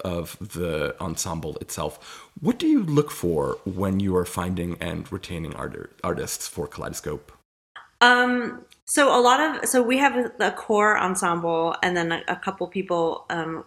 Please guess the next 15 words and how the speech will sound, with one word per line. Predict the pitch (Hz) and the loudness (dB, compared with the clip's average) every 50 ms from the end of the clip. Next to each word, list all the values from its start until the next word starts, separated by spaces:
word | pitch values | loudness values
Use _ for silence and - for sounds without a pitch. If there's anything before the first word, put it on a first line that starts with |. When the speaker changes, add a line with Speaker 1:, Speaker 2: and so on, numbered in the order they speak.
| _ - | _ -12
Speaker 2:
wonderful | - 170 165 170 175 - 175 | -4 -4 -2 -2 -2 -4 -6
people | 175 185 175 - 175 | -10 -8 -8 -8 -8
who | 170 175 165 160 | -6 -6 -4 -2
are | 160 156 156 - - - - | -2 -2 -2 -4 -6 -8 -8
sub, | - - - 170 160 160 - - 160 | -6 -6 -4 -4 -6 -6 -8 -16 -8
who | 170 180 | -8 -6
sub | 170 - 165 151 | -4 -4 -2 -2
in | 156 151 160 165 | -2 -2 -4 -4
for | - - 143 | -6 -4 -4
us. | 143 139 143 165 - - - - - _ _ _ - - - - - - - - - | -4 -4 -6 -8 -8 -8 -8 -10 -10 _ _ _ -20 -20 -20 -20 -20 -20 -16 -4 2
Um, | - 180 180 175 170 170 170 175 | 4 6 6 6 4 2 0 2
but | 190 214 | 4 4
I | 214 208 | 6 4
really | 208 202 202 226 262 285 285 311 311 311 | 4 2 0 2 2 2 4 2 2 0
think | 302 - - 208 196 190 190 - - - | -2 -2 0 2 2 2 2 0 -2 -6